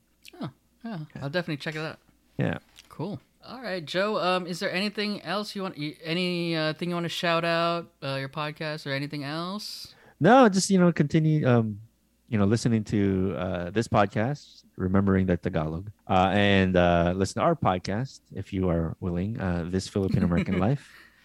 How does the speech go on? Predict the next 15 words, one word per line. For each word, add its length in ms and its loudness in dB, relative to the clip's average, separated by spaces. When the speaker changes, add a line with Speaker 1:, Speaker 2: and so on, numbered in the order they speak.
Speaker 1:
Yeah, 140 -4
Speaker 2:
Uh, 40 -8
Speaker 1:
definitely. 380 0
Speaker 2:
you 80 -2
could 120 -2
find 200 2
us 100 -2
anywhere 520 -2
you 140 -8
could 140 -14
find, 340 -4
where 140 2
you 140 2
find 240 -4
podcasts, 760 -4